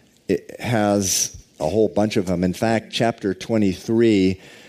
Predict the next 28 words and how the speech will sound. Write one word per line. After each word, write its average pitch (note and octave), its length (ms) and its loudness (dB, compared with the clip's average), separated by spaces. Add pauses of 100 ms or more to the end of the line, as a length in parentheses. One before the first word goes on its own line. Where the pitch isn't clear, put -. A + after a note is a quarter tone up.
(300)
through A2 400 2
chapter G#2+ 440 -2
twenty-seven G2+ 1080 0 (420)
is G#2 760 2 (1900)
just A#2 260 -2
a G2 60 0
series G2+ 1000 2
of F#2 520 2 (420)
genealogies. A#2+ 1080 0 (1400)
Genealogies, A2 640 2
again, A#2+ 300 2
were F#2+ 60 -4
very A2 280 4
important A#2+ 460 0
to G2+ 60 -6
Jews. G2 280 0
The A2+ 100 0
Bible C3+ 400 2
is G#2+ 140 0
a G#2+ 60 2
historical B2+ 600 0
record. C3 180 4
It's G#2 200 0
not A#2+ 160 2
a A#2 40 0
book A2 240 -2
of A#2 60 -6
fables. C3+ 840 -2